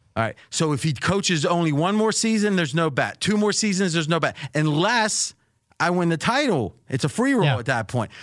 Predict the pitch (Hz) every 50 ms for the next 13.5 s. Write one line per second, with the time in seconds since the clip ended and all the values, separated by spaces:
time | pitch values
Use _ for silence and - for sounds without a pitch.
0 | - - - - 233 254 285 311 294 - - - 214 185 170 143 151 143 123 135
1 | 131 - - 143 135 131 120 113 110 107 104 107 120 151 170 151 - - 175 160
2 | 127 123 117 110 107 95 101 120 113 95 92 98 117 117 113 113 107 107 104 101
3 | 95 92 - - 202 208 202 196 185 - - - 226 254 269 277 247 - - -
4 | 277 285 269 233 180 202 190 175 170 196 - - 196 151 - - 196 180 175 -
5 | - 156 165 175 190 214 220 202 - - 135 117 104 107 104 95 - - - -
6 | - - 190 233 226 233 196 147 - 262 277 302 285 254 220 180 - - 277 294
7 | 302 294 262 226 214 214 220 240 262 294 320 339 359 403 392 370 - _ _ _
8 | _ - _ - 135 135 131 - 170 165 170 196 190 - - - - - _ -
9 | 160 202 254 285 269 240 214 196 151 - 185 180 - - - 143 123 - - -
10 | 156 156 160 165 165 165 170 160 156 127 156 151 147 143 139 131 135 135 - -
11 | 127 123 120 123 127 123 113 - - - 143 139 135 131 123 120 127 123 - -
12 | - 117 110 107 104 95 92 90 85 80 67 90 104 113 113 107 101 - 117 98
13 | 71 52 - - - - 147 143 131 107